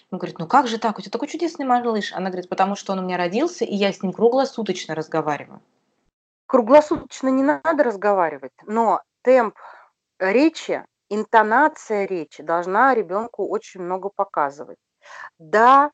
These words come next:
Speaker 2: нужно объяснять ребёнку. И опять-таки, даже вот он лежит, я, например, своим детям, ну вот прям с рождения, я когда пеленала или одевала, я говорила: "Это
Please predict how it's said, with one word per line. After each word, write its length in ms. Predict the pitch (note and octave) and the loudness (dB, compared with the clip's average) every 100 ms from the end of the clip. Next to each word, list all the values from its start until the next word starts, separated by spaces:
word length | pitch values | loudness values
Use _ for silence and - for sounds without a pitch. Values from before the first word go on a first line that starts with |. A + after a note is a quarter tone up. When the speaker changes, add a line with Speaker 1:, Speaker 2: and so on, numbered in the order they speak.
| _ | _
Speaker 2:
нужно 640 | F3+ G#3+ C4+ C4+ A3 F#3+ | -8 -2 0 0 -2 -6
объяснять 720 | E3+ F3+ F3 F#3 - G#3 B3 - | -4 -6 -8 -14 -6 -4 -4 -4
ребёнку. 640 | G3+ F3 F3 D#3+ _ D3+ | -6 -4 -6 -8 _ -6
И 80 | - | -4
опять-таки, 440 | F#3+ A#3+ A#3+ - | 2 2 0 -8
даже 280 | G3 B3 A3+ | 0 2 2
вот 200 | G#3+ A3 | -2 -2
он 140 | A3 | -4
лежит, 400 | G#3 A3+ A3 F4 - _ _ _ _ | 0 -2 2 2 2 _ _ _ _
я, 160 | G3 G#3+ | -2 -2
например, 340 | G#3 G#3 G#3 | -4 -6 -6
своим 400 | - G#3 G3+ G3 | -4 0 0 0
детям, 420 | F#3+ F4+ - G#3+ F3+ _ _ | 0 -2 -2 -10 -12 _ _
ну 200 | D#3+ E3+ | -16 -10
вот 120 | E3+ A3 | -10 -6
прям 220 | - A3 | 0 0
с 100 | A3 | 0
рождения, 680 | A#3+ A3 D#3+ D#3+ E3 D#3+ D#3 | 0 0 -2 -6 -4 -4 -6
я 340 | D3+ D#3+ D#3 D3+ | 0 2 2 0
когда 440 | E3 D#3+ D#3+ D3+ - _ _ | -8 -4 -2 -2 -4 _ _
пеленала 680 | - A#3 G3+ D#3 F3 F3+ E3+ | -2 2 2 4 4 4 2
или 140 | E3+ | 0
одевала, 640 | F3+ F3+ E3+ C#3+ E3 F3+ D#3+ | 0 0 -6 0 4 4 2
я 180 | D3+ D3+ | -8 -12
говорила: 440 | D#3 D3+ D3+ D3+ | -10 -8 -8 -2
"Это 240 | C4 - | -2 -2